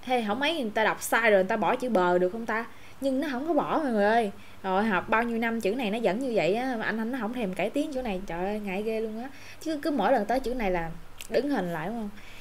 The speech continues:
Ai mà học, ờ, học viên của mình tới chữ này là dừng lại, không đọc nữa.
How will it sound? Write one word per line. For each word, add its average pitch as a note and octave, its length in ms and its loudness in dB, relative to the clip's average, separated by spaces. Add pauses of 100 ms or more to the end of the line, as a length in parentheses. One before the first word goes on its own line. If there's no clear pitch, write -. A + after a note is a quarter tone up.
(140)
Ai G#3 220 0
mà G3 100 0
học, E3+ 200 -4 (100)
ờ, F#3 340 -2
học F3+ 280 -8
viên G#3 220 2
của G#3 80 -2
mình G3 220 -2
tới G#3 120 -2
chữ G#3+ 160 -2
này G3+ 160 -2
là E3+ 60 0
dừng E3 240 -2
lại, D#3+ 220 -4
không G#3+ 120 -4
đọc E3 220 -6
nữa. F3+ 140 -6